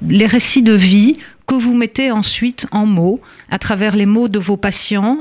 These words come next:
à travers les mots des parents de vos patients, mais à travers vos propres mots, sans jamais porter d'ailleurs de jugement normatif, à travers lesquels donc vous nous racontez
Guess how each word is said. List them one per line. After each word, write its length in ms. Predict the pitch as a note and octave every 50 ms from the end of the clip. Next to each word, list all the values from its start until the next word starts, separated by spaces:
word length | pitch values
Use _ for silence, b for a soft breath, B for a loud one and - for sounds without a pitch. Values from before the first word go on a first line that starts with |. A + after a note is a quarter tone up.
| C#4+
à 100 | G3+ E3+
travers 480 | - - - F#3 F3+ F#3+ F#3+ F#3 E3 F3+
les 140 | F#3+ F#3 F#3
mots 240 | F#3+ G3 G#3+ G#3
des 160 | F3 E3 F#3 F3
parents 340 | - A3 - F#3 G#3+ A3
de 80 | B3+ A3+
vos 140 | G3+ G#3 G3+
patients, 420 | - A#3 - - - G#3+ G#3 B3
mais 120 | C4 G3+ F3
à 40 |
travers 380 | E3+ - - F#3+ F3 G#3 G3+ F#3+
vos 160 | F3 F#3 G3
propres 420 | F#3+ - - C4+ C4+ - - - G#3+
mots, 320 | G3+ F#3+ F#3 G3+ C#4+ B B B B B B B B B
sans 260 | - - - E4+ F4+
jamais 320 | E4+ D#4+ D4 C#4 D4 D4+
porter 400 | - - A#3+ - - - C#4 C4+
d'ailleurs 720 | G#3+ G3 G3+ F#3 G#3 G#3 A3 A3 A3 G#3 - F#3+ E3+ D#3 - F3
de 260 | E3+ E3+ G3 G3+ G3
jugement 480 | F#3+ D#3+ G3 G#3+ F#3+ - G#3+ A3 A3 A3
normatif, 800 | G#3 F3+ - G3+ F3+ - - - F#3+ G3+ A#3 B3 - - - E3+ D#3 B B B B B B B
à 80 | - -
travers 360 | - - C4 A#3+ B3+ A#3 A#3
lesquels 400 | G3+ G3+ G3+ A3+ A3+ B3 B3 G#3+
donc 200 | G#3+ A3+ B3 A#3+
vous 160 | G3 G#3 A3+
nous 140 | A3+ A3+ A3+
racontez 720 | - A3+ C4+ C4+ - B3+ A#3+ A3 - - F#3 F#3 F3+